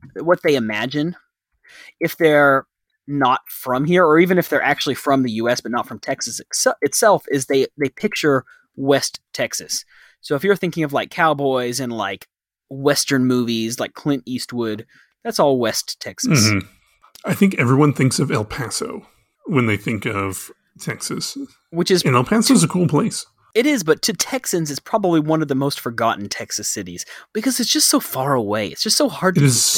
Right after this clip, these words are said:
Speaker 1: get there.
Speaker 2: so far. <laughs>
Speaker 1: It's really inconvenient. <laughs>
Speaker 2: To put it in perspective,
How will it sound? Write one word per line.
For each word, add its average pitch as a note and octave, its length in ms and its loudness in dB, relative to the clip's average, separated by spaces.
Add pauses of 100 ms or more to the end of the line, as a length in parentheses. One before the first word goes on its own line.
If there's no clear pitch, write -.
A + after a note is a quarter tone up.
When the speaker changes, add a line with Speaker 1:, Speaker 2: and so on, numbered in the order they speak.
(160)
Speaker 1:
get C3+ 60 0
there. C#3 140 4
Speaker 2:
so D3 40 0
far. - 440 -4 (160)
<laughs> - 140 4
Speaker 1:
It's - 180 -4
really A#3+ 340 4
inconvenient. B2+ 640 2 (340)
<laughs> G3 60 4 (1700)
Speaker 2:
To - 80 -6
put D3+ 140 2
it D#3 40 4
in C#3+ 120 4
perspective, C3 640 -2